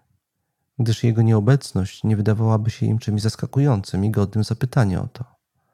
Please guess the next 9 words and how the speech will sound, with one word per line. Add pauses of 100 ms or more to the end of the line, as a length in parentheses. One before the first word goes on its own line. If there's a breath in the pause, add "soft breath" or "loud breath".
(1120)
To
pytanie
pojawia
się
zatem
tylko
w
jednej
okoliczności,